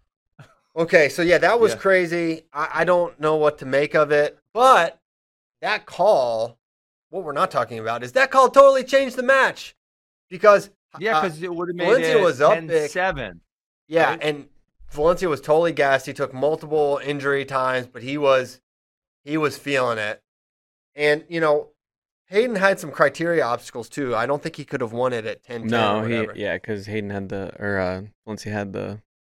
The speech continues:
Speaker 1: Four.
Speaker 3: Yeah. Mm-hmm.
Speaker 1: So he needed, you know, a couple more takedowns, but he was coming and getting close to him.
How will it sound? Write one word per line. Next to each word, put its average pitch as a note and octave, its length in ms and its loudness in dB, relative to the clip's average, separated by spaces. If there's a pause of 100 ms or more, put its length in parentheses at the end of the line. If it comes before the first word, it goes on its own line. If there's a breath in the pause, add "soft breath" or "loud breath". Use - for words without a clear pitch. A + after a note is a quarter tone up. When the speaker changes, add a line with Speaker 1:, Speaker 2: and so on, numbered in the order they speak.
(240)
Speaker 1:
Four. - 320 -20
Speaker 3:
Yeah. F#2+ 220 -4 (360)
Mm-hmm. G#2 200 -14 (120)
Speaker 1:
So E3+ 500 4
he D3+ 140 -4
needed, F3 440 -4
you D#3+ 100 -6
know, C#3+ 80 0
a B2+ 60 -2
couple D3+ 240 -8
more C3+ 140 -4
takedowns, C#3 540 -4
but A2 220 -8 (100)
he C#3+ 140 -12
was F#3 200 -6
coming D#3 420 0
and B2+ 120 -8
getting C#3 220 -2
close C#3+ 360 -2
to A#2 220 -8
him. G#2+ 220 -8